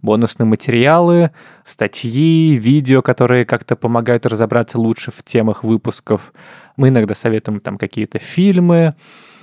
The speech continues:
просто устраиваем опросы, общаемся с вами. Еще мы там выкладываем не вошедшие эпизоды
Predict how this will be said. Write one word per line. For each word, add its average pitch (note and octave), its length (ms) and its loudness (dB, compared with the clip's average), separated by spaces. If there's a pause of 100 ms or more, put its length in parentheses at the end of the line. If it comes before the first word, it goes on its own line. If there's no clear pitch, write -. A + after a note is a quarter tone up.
(120)
просто - 320 -2
устраиваем G2+ 520 0
опросы, C#3+ 720 0
общаемся C3 560 -2
с - 140 -10
вами. B2 440 0 (360)
Еще C3+ 840 2
мы A#2+ 280 0
там A#2 220 -2
выкладываем A2 720 -2 (320)
не A2+ 180 2
вошедшие A2+ 580 -2
эпизоды A#2+ 640 0